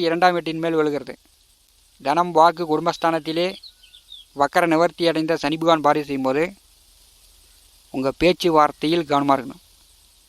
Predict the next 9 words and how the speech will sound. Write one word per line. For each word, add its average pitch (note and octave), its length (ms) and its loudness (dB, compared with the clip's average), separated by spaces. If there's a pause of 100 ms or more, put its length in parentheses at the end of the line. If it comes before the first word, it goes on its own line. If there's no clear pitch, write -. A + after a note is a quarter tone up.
(280)
ஒரு D3+ 240 2
சொல் F3 380 2
கொல்லும், E3 340 2
ஒரு D3 160 0
சொல் E3 280 -2
வெல்லும். C3+ 400 -4 (1700)
குடும்ப F#3 260 0
நபர்களை D#3 420 4
வந்து D#3+ 240 -4